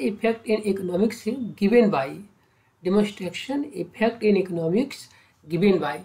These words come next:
और आपके पास चार option होंगे, but मेरे पास चार option नहीं, एक ही option है। ये भाई साहब का नाम है, इसका ही नाम हमसे pronounce नहीं हो पा रहा है। James तो है, उसके बाद क्या है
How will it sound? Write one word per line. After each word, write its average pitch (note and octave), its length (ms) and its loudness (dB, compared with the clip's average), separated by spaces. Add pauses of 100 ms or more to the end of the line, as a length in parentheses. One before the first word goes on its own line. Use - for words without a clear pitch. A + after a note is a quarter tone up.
(380)
और E3 140 -8
आपके - 320 -2
पास G#3+ 300 -2 (100)
चार G#3 240 6
option G#3 360 0
होंगे, G3+ 260 0 (120)
but F3 260 -6
मेरे F#3+ 220 0
पास G3 300 -2
चार G3 280 4
option G3+ 280 -2
नहीं, G3 280 2 (180)
एक F3+ 140 -4
ही B3+ 200 4 (400)
option F#3+ 380 0
है। B3 220 4 (320)
ये G#3+ 140 4
भाई G3 260 0
साहब F#3+ 340 0
का F3 80 0
नाम F3 340 2
है, A#3 100 2 (340)
इसका F3 300 -6
ही F#3+ 160 4
नाम F#3+ 320 0
हमसे E3 300 -6
pronounce E3+ 680 -4
नहीं D#3+ 360 2 (220)
हो D3+ 100 0
पा D3+ 200 -2
रहा D#3 200 -6
है। F3+ 140 0
James G3+ 400 2
तो A3 80 -2
है, G#3 180 0
उसके F#3+ 300 -4
बाद E3+ 300 -2
क्या G3 140 0
है G#3+ 220 0